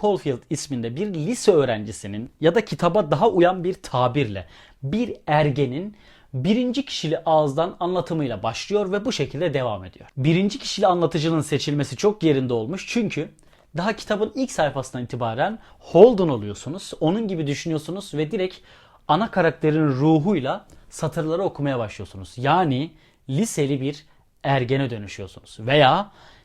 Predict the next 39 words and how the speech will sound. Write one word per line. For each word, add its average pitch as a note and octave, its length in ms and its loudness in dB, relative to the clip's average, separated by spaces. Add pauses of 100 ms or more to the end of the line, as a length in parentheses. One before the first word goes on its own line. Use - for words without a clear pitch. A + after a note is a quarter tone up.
(160)
lise F3 300 2
yıllarınızdaki A#2+ 800 -2
o D#3+ 220 4 (100)
ergenlik C3+ 520 0
zamanlarınıza A#2+ 880 -2 (260)
ışınlanıyorsunuz. G#2 920 -8
Tam C#4+ 180 6
olarak D#3 320 0
burada F#3+ 460 0
bir B3+ 120 -2
yorum F3 380 2
getirmemiz G#2+ 500 -6
gerekiyor. G2+ 460 -10
Belki A#3 300 -4
de D#3 160 2
bu C4+ 80 0
yorum C#3+ 280 -2 (120)
Çavdar D3+ 440 -2
Tarlası'nda G3 360 -6
Çocuklar F#3+ 440 -6
gerçekten G#3+ 720 -4
kötü - 320 -2
mü F3+ 140 -2
sorusunun C3+ 560 -6
da B2 100 -6
cevabını D#3+ 560 2
bulmamızda B2+ 480 -4
bize F#3+ 200 -8
ışık - 260 -8
tutar. - 320 -14
Bu G3+ 120 8
kitapla C4+ 480 2
ilgili B2+ 420 0
bence G#3 280 0
iki A3 300 -6
tip - 160 -4
okur D#3+ 200 0
var G#2+ 240 -2
karşımızda. G2+ 520 -8